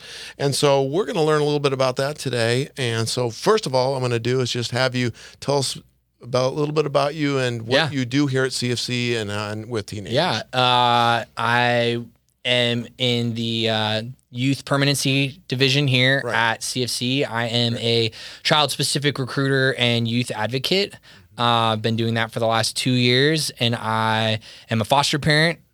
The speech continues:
Speaker 2: uh, and adoptive parent. So I've been doing that for the last, like,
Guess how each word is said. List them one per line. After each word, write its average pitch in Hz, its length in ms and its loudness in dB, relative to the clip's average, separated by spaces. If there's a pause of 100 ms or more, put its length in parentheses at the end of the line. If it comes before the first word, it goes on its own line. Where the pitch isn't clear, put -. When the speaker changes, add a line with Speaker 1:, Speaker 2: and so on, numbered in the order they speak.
(120)
Speaker 2:
uh, - 40 -8
and 110 340 -4
adoptive 123 480 0
parent. 190 400 -4
So - 180 -4
I've 110 140 -4
been 110 160 -2
doing 110 220 0
that 139 520 0 (600)
for 139 220 0
the 135 60 4
last, 127 360 2
like, - 720 0